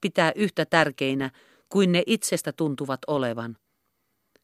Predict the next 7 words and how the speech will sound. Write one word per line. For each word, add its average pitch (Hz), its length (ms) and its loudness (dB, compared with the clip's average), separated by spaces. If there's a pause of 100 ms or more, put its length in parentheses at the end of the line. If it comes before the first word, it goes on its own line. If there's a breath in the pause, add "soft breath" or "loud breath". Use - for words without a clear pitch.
(720)
Myöskin 226 400 4
oikea 196 480 4
äiti 160 320 2
oli 147 240 0
Vasililla 147 600 2
ollut 151 340 0
jumalinen 139 640 0